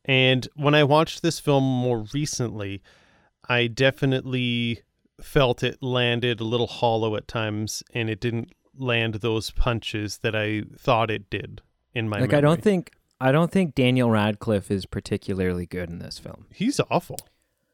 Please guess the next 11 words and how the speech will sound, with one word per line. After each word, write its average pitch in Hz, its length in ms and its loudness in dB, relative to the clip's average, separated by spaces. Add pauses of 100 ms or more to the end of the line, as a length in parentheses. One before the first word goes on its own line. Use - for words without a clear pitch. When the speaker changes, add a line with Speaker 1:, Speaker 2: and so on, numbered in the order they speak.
(160)
Speaker 1:
I, 117 320 4
like, 151 120 4
I'm, 160 180 4
Speaker 2:
Uh, - 40 -8 (500)
Speaker 1:
I'm 151 100 -2
sorry. 127 380 -2
He's, - 360 -8 (260)
he's 113 100 -6
not 143 160 0
very 135 140 -4
good. 104 220 -4